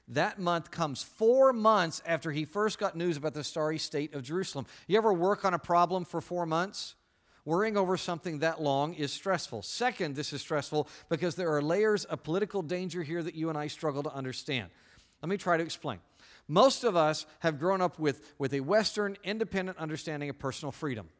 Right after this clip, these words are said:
right? The Declaration of Independence runs very deeply in our D N A. Our ideas of liberty are very individual. Uh, our heroes are the bold rogues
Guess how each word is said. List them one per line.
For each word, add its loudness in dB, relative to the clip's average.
right? 0
The -2
Declaration 0
of -4
Independence -2
runs -2
very 0
deeply -4
in -4
our 0
D -4
N -4
A. 0
Our 6
ideas 0
of -4
liberty -2
are -2
very -4
individual. 0
Uh, 2
our 0
heroes 2
are 2
the -4
bold 6
rogues 4